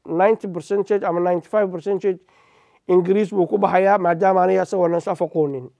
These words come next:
Een, maadaama uusan afkeenna hooyo aqoonin, sidaa awgeed ayay ku khasbanaa inuu saa ku baxo. Laakiin insha Allahu tacaala waxaan isku dayi doonaa mustaqbalka dhow inaan turjuno.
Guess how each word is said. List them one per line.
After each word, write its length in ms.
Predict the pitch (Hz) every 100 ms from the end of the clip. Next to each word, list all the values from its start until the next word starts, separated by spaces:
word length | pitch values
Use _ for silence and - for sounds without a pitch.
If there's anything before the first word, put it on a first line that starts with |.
| _ _ _ _ _ _ _ _ _ _ _ _ _ -
Een, 180 | 180 180
maadaama 400 | 180 180 202 202
uusan 240 | 185 196
afkeenna 400 | 202 - 196 185
hooyo 320 | 180 185 202 170
aqoonin, 380 | 185 180 190
sidaa 260 | 190 220 196 190
awgeed 240 | 180 175
ayay 240 | 175 185 175
ku 100 | -
khasbanaa 420 | 202 160 185 180
inuu 120 | 175
saa 160 | 160 175
ku 120 | 208
baxo. 320 | 180 185 196 - _ _ _ -
Laakiin 280 | 165 214 190
insha 220 | 180 196
Allahu 220 | 190 180
tacaala 320 | 165 175 185 175
waxaan 180 | 185
isku 160 | 175 185
dayi 180 | 185 175
doonaa 200 | 175 165 160
mustaqbalka 420 | 202 185 170 170
dhow 120 | 175
inaan 160 | 170 156
turjuno. 460 | 156 143 143 127